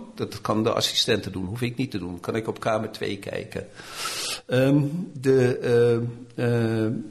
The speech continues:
als de, de, de boel geprepareerd is, het is nog niet droog, dan kan de assistente heel goed de boel droog maken met vloeistof of met gel.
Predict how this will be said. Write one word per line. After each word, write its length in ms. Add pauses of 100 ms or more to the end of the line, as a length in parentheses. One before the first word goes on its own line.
(960)
als 280
de, 360
de, 240
de 80
boel 200
geprepareerd 680
is, 140
het 100
is 120
nog 120
niet 160
droog, 400
dan 120
kan 160
de 60
assistente 560
heel 220
goed 240
de 60
boel 360
droog 320
maken 380
met 200
vloeistof 520
of 160
met 180
gel. 460